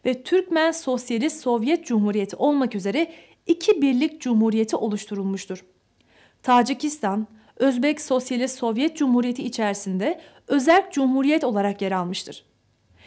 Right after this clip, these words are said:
Eski Bozkır vilayeti topraklarında ise bin dokuz yüz yirmi yılında Kırgız yani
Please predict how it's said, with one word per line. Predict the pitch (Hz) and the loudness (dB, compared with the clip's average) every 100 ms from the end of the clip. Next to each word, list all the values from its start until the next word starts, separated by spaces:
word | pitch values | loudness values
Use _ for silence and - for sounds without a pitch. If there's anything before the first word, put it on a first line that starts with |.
| - | -6
Eski | 220 359 370 392 | 2 2 4 4
Bozkır | 330 381 - 330 | 6 4 2 0
vilayeti | 262 247 226 233 | 4 4 2 0
topraklarında | 226 214 214 208 196 196 185 | -4 -2 -4 -2 -4 -4 -4
ise | 180 180 196 - - - | -6 -6 -8 -10 -14 -2
bin | 320 | 2
dokuz | 330 339 339 | 2 2 2
yüz | 330 277 | 2 2
yirmi | 311 381 | 2 4
yılında | 359 214 196 185 240 - | 4 4 2 0 -4 -10
Kırgız | - 349 302 262 214 | -2 2 2 0 2
yani | 277 277 233 247 | 4 6 4 2